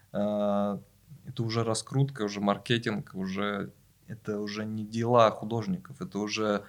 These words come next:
они своей жизнью начинают жить. Кто-то, кто-то это купил,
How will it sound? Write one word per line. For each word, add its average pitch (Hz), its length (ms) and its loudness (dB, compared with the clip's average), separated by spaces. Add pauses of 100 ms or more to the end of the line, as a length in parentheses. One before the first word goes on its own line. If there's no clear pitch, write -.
(180)
они 107 260 0
своей 117 340 4
жизнью 113 340 2
начинают 92 480 2
жить. 92 260 -4 (140)
Кто-то, 135 380 6
кто-то 127 300 4
это 117 180 2
купил, 160 480 0